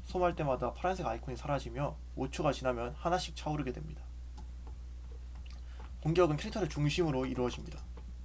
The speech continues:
모르는 아이템 강화 오젝트로 참격을 원거리나 근접 공격 이 회로 강화할 수 있습니다.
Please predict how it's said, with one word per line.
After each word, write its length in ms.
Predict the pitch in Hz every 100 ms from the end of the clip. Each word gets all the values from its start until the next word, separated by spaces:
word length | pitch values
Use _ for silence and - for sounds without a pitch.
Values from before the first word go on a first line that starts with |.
| - - - - - - - - - -
모르는 580 | - 139 151 175 165 156 147
아이템 380 | 131 151 185 156
강화 420 | 139 135 135 123 -
오젝트로 580 | 127 - - 147 127 - - - - -
참격을 300 | - 202 185
원거리나 720 | 127 127 139 156 139 123 143 - - -
근접 360 | - 135 165 -
공격 340 | 143 131 - - - - -
이 120 | 127
회로 340 | 151 143 151 156 - - - -
강화할 320 | - 123 120
수 120 | 117 123
있습니다. 400 | - - -